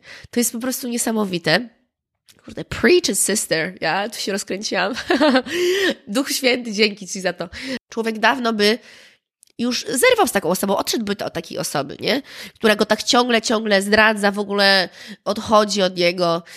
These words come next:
I my też, też często mamy, że jesteśmy zranieni,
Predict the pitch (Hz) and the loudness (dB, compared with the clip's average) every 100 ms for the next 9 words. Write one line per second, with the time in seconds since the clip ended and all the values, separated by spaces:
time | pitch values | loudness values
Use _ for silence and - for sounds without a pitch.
0 | 190 - 285 392 269 233 214 196 - 180 | -10 -2 0 2 2 0 0 0 0 0
1 | 175 190 202 214 208 - - - 220 262 | 0 0 0 0 0 -4 -20 -12 -8 -6
2 | 269 247 226 220 262 277 247 240 226 220 | -4 -2 -2 -2 -4 -2 0 0 -2 -2